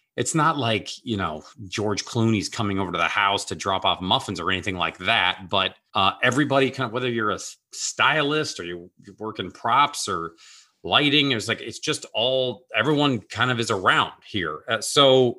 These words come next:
they are, uh, they are used to it. And it's a weird thing, um, that because they, they expect it, I guess. So, uh, yeah. So anyway, yeah, they understand what I do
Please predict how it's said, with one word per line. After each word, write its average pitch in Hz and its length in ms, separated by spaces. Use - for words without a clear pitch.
they 117 400
are, 131 300
uh, 117 40
they 127 160
are 160 100
used 175 280
to 92 140
it. 82 200
And 117 80
it's 117 140
a 127 60
weird 139 420
thing, 95 480
um, 95 440
that 110 540
because 110 320
they, 107 500
they 113 160
expect 113 500
it, 87 100
I 80 100
guess. 78 260
So, 85 400
uh, 85 480
yeah. 127 200
So - 180
anyway, 113 560
yeah, 117 180
they 135 140
understand 147 380
what 107 100
I 80 80
do 80 520